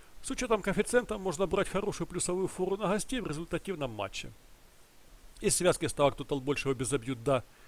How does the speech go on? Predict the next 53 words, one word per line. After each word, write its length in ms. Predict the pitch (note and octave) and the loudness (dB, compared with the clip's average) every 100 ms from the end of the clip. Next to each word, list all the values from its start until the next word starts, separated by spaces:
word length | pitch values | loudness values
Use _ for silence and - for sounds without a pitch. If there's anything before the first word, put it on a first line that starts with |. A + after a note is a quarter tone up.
| - | -2
победа 320 | E3 D3 C#3 | 2 4 4
гостей 280 | C3 C#3 C#3+ | 2 2 -2
с 60 | - | -2
форой 260 | D3 C#3+ | -2 -2
плюс 240 | - C3 - | -4 -6 -2
полтора. 540 | D3+ - F#3 A#3+ A3 - - - - | -2 2 2 2 -2 -12 -18 -18 -4
Самый 320 | - C4+ B3+ | 4 4 4
высокий 360 | G3+ - G#3+ - | 2 -2 -2 0
коэффициент 400 | F3 - A3 G3+ | 0 0 -2 2
стоит 240 | F#3+ - | 0 0
на 80 | F3 | 0
победу 320 | E3+ E3+ E3 | 2 2 4
гостей 280 | D3 - G#3 | 2 0 -2
с 80 | - | -2
форой 280 | F#3 F#3+ | -2 -2
плюс 200 | - D#3 | -2 -2
полтора, 460 | - D#3+ - D#3 C3+ | 0 0 2 2 2
два 160 | A#2+ D#3 | 2 0
ноль 160 | D3+ | 0
восемь. 360 | B2 G#2 - - - - | -2 -2 -6 -10 -16 -6
На 160 | E3+ | 2
обе 140 | F#3 D#3 | 4 4
забьют 320 | D3 D3+ C#3+ | -2 -2 2
«да» 100 | D#3 | 2
один 180 | C#3+ C#3+ | 2 0
восемьдесят 480 | C#3+ D#3+ F#3 - G3+ | -4 -4 -2 -2 2
два, 200 | B3+ G#3+ | 2 2
на 60 | |
Total 280 | E3+ - E3 | -2 -2 -4
больше 240 | D#3 E3 | -2 -4
два 140 | D#3 E3+ | -2 -2
с 80 | - | -2
половиной, 340 | G3 A#3 F3+ | -2 -2 -2
один 160 | C#3+ F3+ | -4 -4
сорок 260 | - C3 | -4 -4
шесть. 300 | - - - - - - - - - | -6 -10 -14 -18 -20 -20 -20 -18 -12
Наиболее 380 | A3 A#3+ A#3+ A3+ | 6 6 10 8
оптимальной 420 | - A3 A3+ A3+ | 8 2 2 2
ставкой, 320 | F#3 A#3+ A3 F#3+ | 4 4 4 0
пожалуй, 340 | G3 G3 G#3 | 2 2 0
можно 300 | F#3+ F#3 F#3 | 0 0 0
признать 400 | - D3 F3+ - | -2 -2 -2 -2
вариант 300 | E3+ F#3 F#3 | 0 2 2
с 40 | |
обе 240 | - E3+ E3 | 0 0 0
забьют 340 | F3+ E3+ F#3+ | 0 -2 0
«да» 140 | F3 F3 | 2 2
за 100 | D3 | 2
совсем 360 | E3+ - G3+ | -2 -2 -4
неплохие 400 | F3 D#3 - F3+ | -4 -6 -2 -2
один 180 | D#3 D3+ | 0 -2
восемьдесят 500 | C#3+ - D#3 D#3 E3 | -4 -6 -4 -2 -2
два. 240 | C#3+ A2 | 0 -2